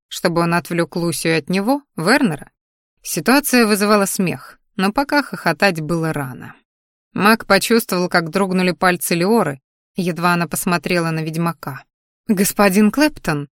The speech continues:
произнесла тётушка, выждав минуту. Как примерная хозяйка в отсутствии лорда Райли, она развлекала гостей. «Разрешите представить вам моего племянника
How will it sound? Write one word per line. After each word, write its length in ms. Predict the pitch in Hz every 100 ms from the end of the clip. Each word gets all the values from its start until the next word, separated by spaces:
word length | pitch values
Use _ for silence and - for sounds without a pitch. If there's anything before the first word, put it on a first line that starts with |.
| _ _ -
произнесла 500 | 180 175 185 - 175
тётушка, 520 | - 269 165 - 175
выждав 400 | 180 208 175 -
минуту. 480 | 185 165 139 151 - _ _ _ _ _
Как 160 | 175 -
примерная 540 | 226 247 277 226 220
хозяйка 480 | - 202 269 262 156
в 60 | 156
отсутствии 500 | 151 165 - 160 160
лорда 400 | 165 160 151 175
Райли, 380 | 262 233 165 -
она 240 | 220 269
развлекала 500 | 233 196 214 185 180
гостей. 600 | 170 170 - 143 131 - _ _ _ _ _ 247
«Разрешите 600 | 240 208 226 - 311 247
представить 720 | 233 - - 240 226 - 185
вам 240 | 214 202
моего 300 | 190 180 175
племянника 880 | 190 208 269 285 180 156 170 160